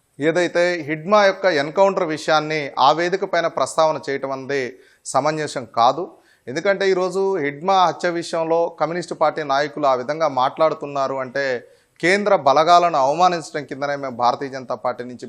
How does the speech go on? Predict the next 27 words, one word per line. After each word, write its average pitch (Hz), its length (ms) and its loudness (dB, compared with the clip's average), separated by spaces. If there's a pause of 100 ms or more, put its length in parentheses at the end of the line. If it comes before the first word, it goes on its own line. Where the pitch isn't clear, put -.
మేము 113 200 -12
భావిస్తూ 123 440 -2
ఉన్నాం. 160 260 -14
వీరోచితంగా 170 640 -4 (120)
పోరాటం 151 460 0
చేసి 135 260 -10 (120)
విజయం 151 340 -6
సాధించినటువంటి 135 680 -6 (120)
కేంద్ర 170 280 -4 (120)
బలగాలను 131 460 -2 (100)
ఈరోజు 123 320 -8 (600)
అవమానించే 156 580 2
విధంగా 131 260 -4 (120)
మాట్లాడారని 117 580 -2
చెప్పి 107 140 -16 (100)
మేము 104 140 -10
అనుకుంటా 98 420 -14
ఉన్నాం. 92 180 -20 (460)
ఎందుకంటే 160 360 -2
రామారావు 190 460 4
గారి 175 180 2
హత్య 147 300 -4
విషయంలో 160 380 -4 (540)
ఒక్కటే 196 300 2 (800)
మీరు 139 200 2
ఆలోచన 165 300 2 (100)
చేయాలి, 107 260 -6